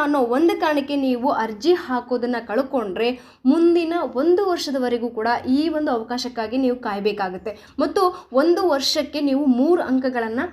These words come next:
ಗಳಿಸ್ತೀರಿ. So, ಈ ಅವಕಾಶವನ್ನ ಕಳ್ಕೊಂಡ್ರೆ ಮೂರು ಅಂಕಗಳನ್ನ ಜೊತೆಗೆ ನೀವು ಕಳ್ಕೊತೀರಾ. ಹೀಗಾಗಿ ವಿಶೇಷವಾಗಿ ಅತಿಥಿ ಉಪನ್ಯಾಸಕರ ನೇಮಕಾತಿಗೆ ಸಂಬಂಧಪಟ್ಟಂತೆ ರೀಸೆಂಟ್ ಕೆ ಸೆಟ್ ಪಾಸ್ ಆದಂಥ ಅಭ್ಯರ್ಥಿಗಳು ಸರ್ಟಿಫಿಕೇಟ್ ಇಶ್ಯೂ ಆಗಿ ಯಾರೇ, ಯಾವುದೇ ರೀತಿ ಗೊಂದಲ ಬೇಡ.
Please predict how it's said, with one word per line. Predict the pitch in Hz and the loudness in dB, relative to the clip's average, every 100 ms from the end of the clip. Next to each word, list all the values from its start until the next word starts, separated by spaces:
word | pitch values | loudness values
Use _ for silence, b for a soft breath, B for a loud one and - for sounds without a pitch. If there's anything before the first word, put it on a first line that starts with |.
| - - | -12 -10
ಗಳಿಸ್ತೀರಿ. | 214 220 - 208 190 - - - | -6 -6 -6 -6 -6 -12 -20 -4
So, | 269 | 2
ಈ | 277 339 | 4 4
ಅವಕಾಶವನ್ನ | 285 269 285 285 277 269 | 2 2 0 0 -2 -4
ಕಳ್ಕೊಂಡ್ರೆ | 233 240 240 240 311 | -4 -6 -6 -8 -2
ಮೂರು | 277 254 320 349 | 0 2 2 0
ಅಂಕಗಳನ್ನ | 254 254 262 247 240 277 311 - | 0 -2 -2 -4 -4 -4 -6 -12
ಜೊತೆಗೆ | 226 233 247 | -10 -8 -6
ನೀವು | 240 262 | -4 -4
ಕಳ್ಕೊತೀರಾ. | 269 196 202 185 190 - B B | -6 -10 -10 -8 -6 -8 B B
ಹೀಗಾಗಿ | 269 285 240 202 247 | 0 2 4 2 0
ವಿಶೇಷವಾಗಿ | 349 220 - 277 285 302 220 214 302 427 B B | -6 -8 -8 -4 -4 -4 -4 -4 -4 -4 B B
ಅತಿಥಿ | 214 285 285 | -8 -4 -2
ಉಪನ್ಯಾಸಕರ | 320 - 262 247 254 254 226 | -2 0 0 0 -2 -6 -6
ನೇಮಕಾತಿಗೆ | 220 262 262 247 254 254 | -2 -2 -2 -4 -2 -2
ಸಂಬಂಧಪಟ್ಟಂತೆ | 233 214 202 196 196 208 339 370 - _ - | -2 -8 -8 -10 -10 -6 -6 -8 -18 _ -2
ರೀಸೆಂಟ್ | 269 330 359 359 349 254 | 0 2 2 0 0 -2
ಕೆ | 262 | -2
ಸೆಟ್ | 269 294 - | -2 -6 -4
ಪಾಸ್ | 240 254 | -6 -4
ಆದಂಥ | 247 220 214 | -6 -6 -8
ಅಭ್ಯರ್ಥಿಗಳು | 202 180 196 285 277 220 254 294 B B | -8 -2 0 0 0 2 2 0 B B
ಸರ್ಟಿಫಿಕೇಟ್ | 320 349 415 381 370 370 | 0 2 2 0 -2 -4
ಇಶ್ಯೂ | 285 262 269 | -4 -2 0
ಆಗಿ | 240 226 269 | 0 0 0
ಯಾರೇ, | 240 240 269 320 277 | 0 0 0 0 -2
ಯಾವುದೇ | 240 226 254 339 | 0 -2 0 0
ರೀತಿ | 285 254 262 | 0 -2 -2
ಗೊಂದಲ | 220 233 262 | -4 -2 0
ಬೇಡ. | 240 | 0